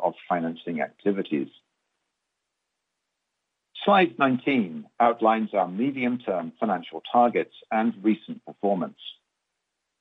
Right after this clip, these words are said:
Core R O E and the expense efficiency ratio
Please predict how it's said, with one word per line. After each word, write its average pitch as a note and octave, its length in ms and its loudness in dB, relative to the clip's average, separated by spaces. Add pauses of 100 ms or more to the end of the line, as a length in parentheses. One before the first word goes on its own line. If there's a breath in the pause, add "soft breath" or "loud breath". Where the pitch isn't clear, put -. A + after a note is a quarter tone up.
(280 soft breath)
Core D#3 360 4
R C3 240 6
O A#2 160 0
E D#2 320 -6
and G#2+ 240 -4
the G#2+ 100 2
expense - 540 -6
efficiency B2 500 -4
ratio E2 580 0